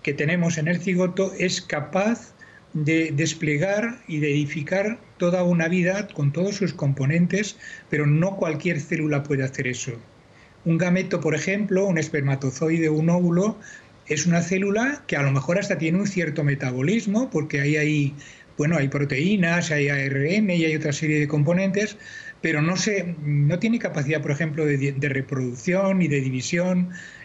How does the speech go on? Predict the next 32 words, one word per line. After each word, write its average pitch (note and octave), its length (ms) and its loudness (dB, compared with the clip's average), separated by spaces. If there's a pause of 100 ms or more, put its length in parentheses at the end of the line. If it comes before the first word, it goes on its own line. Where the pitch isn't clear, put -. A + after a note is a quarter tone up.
ni D3 160 2
es D#3 120 0
capaz E3 260 0
de E3 100 2
dar D#3+ 200 2
lugar D#3 520 0
a, D3 240 0 (120)
a C#3 160 2
un C#3+ 300 6
ser D3+ 280 0
más C#3+ 200 2
complejo, E3 680 -2 (440)
como D3 260 2
es E3+ 180 -2
todo E3 240 2
el D3+ 80 2
organismo D3 760 2 (240)
con C#3 220 2
todos D3+ 280 2
sus D3 360 0 (440)
tejidos D#3+ 600 0
y D#3+ 40 -2
sistemas, C#3 680 -2
de C3+ 200 -2
cerca D#3+ 300 -2
de E3 80 0
doscientos D3+ 720 -2
tipos D3 440 -2 (380)
de C#3 340 0
especialidades C#3+ 680 -2
celulares D#3+ 420 0
diferentes, C#3+ 800 0